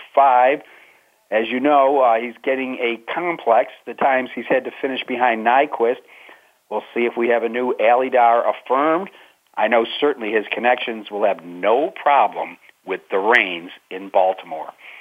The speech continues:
Then we have the unpredictable Lanny, who's listed at thirty to one, will break from post position number six. New player, winner of the Lexington Stakes, but not really enough points to get in the Derby.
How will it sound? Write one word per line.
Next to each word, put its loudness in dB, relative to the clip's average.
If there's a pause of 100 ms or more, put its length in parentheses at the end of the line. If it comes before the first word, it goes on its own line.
(720)
Then 2
we 4
have 0
the 0
unpredictable -4
Lanny, 0
who's -12
listed -4
at -6
thirty 0
to -8
one, 2
will -4
break -2
from -6
post -6
position -6
number -2 (180)
six. 0 (920)
New -4
player, 0
winner -2
of 2
the 0
Lexington 0
Stakes, -2
but -6
not -2
really 0
enough 0
points -4
to -12
get -2
in -4
the -6
Derby. -2